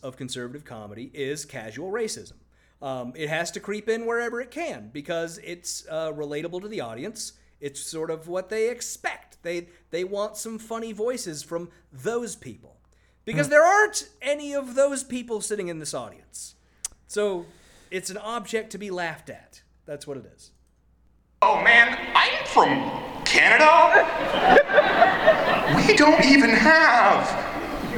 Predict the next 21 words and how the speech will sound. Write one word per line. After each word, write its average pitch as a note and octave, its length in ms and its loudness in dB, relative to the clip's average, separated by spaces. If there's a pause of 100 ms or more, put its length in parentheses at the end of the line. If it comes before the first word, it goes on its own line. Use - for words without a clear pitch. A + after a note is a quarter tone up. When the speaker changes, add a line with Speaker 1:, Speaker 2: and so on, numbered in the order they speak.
(220)
Speaker 3:
your A3 360 8
people, C4 440 8
okay? - 1600 4 (2500)
'Cause F#3 160 6
you - 60 4
guys A3 200 4
got G#3 140 4
some G#3 180 2
thugs A#3+ 300 2
here G3+ 140 4
in E3 40 2
the E3+ 80 0
States, F3+ 320 2
right? F#3+ 220 4
I D#4+ 140 4
know, A#3 160 6
I B3+ 260 2
watch D4+ 220 4
M G3 140 0
T F#3 160 -4
V. - 300 0